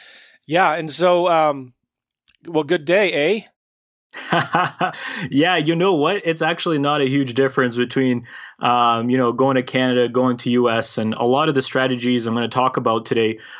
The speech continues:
Speaker 2: work both in the United States, in Canada, in Australia, in Europe, and really as so long as, you know, you can get a loan and
Speaker 1: Yeah.
Speaker 2: you can rent out a property,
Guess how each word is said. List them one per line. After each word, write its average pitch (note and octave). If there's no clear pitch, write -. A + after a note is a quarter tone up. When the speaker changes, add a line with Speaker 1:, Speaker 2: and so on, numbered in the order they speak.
Speaker 2:
work C3+
both B2
in C#3
the C3
United A#2+
States, A2+
in C#3
Canada, A2+
in D3+
Australia, A2+
in D3
Europe, A2
and A#2
really C#3
as B2
so E3
long C3+
as, A#2
you B2+
know, A2
you A#2
can A#2+
get A2+
a B2+
loan A#2+
and A#2+
Speaker 1:
Yeah. B2
Speaker 2:
you B2
can A#2
rent A#2+
out A#2+
a A2
property, C3